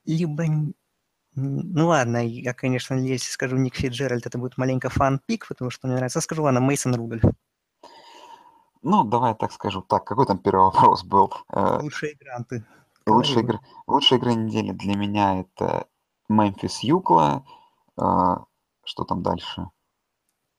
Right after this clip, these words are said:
Speaker 1: Э,
Speaker 2: Неожиданность недели.
Speaker 1: неожиданность, да.
Speaker 2: Неожиданность недели для меня это, наверно,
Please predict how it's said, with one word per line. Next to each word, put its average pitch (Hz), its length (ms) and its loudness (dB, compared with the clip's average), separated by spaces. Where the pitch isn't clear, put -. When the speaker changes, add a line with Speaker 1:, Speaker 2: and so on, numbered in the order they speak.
Speaker 1:
Э, 123 520 -4
Speaker 2:
Неожиданность 110 640 -2
недели. 92 380 0
Speaker 1:
неожиданность, 120 720 -8
да. 131 260 -12
Speaker 2:
Неожиданность 107 580 0
недели 95 640 -2
для 98 100 -2
меня 95 340 0
это, - 200 -8
наверно, 95 720 2